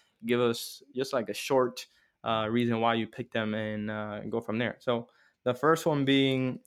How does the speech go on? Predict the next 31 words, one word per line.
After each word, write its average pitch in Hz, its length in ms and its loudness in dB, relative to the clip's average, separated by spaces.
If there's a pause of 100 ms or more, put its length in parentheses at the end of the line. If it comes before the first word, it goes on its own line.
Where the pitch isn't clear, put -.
(160)
currently 160 480 2
on, 131 340 2 (220)
uh, 113 840 -2 (200)
well, 117 220 0
that 110 140 2
was 110 260 -2
what 117 160 -2
you 110 40 -4
said, 113 220 -2
currently 135 240 4
on 120 180 6
a 120 40 6
nonfiction 123 360 -2
kick. 127 280 -2 (260)
The 131 60 4
other 139 160 8
one's 135 320 4
A 120 100 2
Whole 147 240 4
New 139 180 2
Mind 120 500 2 (180)
by 113 180 4
Daniel 120 400 2
Pink. 117 420 -6 (320)
Uh, 107 340 0 (160)
what 135 280 4
is 120 140 2
that, - 200 -2
Whole 127 140 4
New 123 140 2
Mind? 110 320 -2